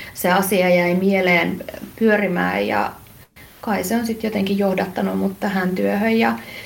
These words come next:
ja se on semmonen aihe,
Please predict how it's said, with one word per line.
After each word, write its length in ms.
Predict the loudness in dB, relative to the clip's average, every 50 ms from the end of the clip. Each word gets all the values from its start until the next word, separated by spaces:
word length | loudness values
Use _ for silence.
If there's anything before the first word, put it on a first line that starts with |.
| -18 -6 -2
ja 140 | 0 0 2
se 160 | 2 2 2
on 100 | 4 4
semmonen 520 | 4 4 2 2 2 2 2 0 0 -2 -6 -8 -12 -10 -10 -10 -10 -10 -16 -20 -20 -20 -20 -20 -20 -20 -20 _ -20 -20 -20 -8 -2
aihe, 560 | 2 2 4 4 4 4 2 2 0 0 -2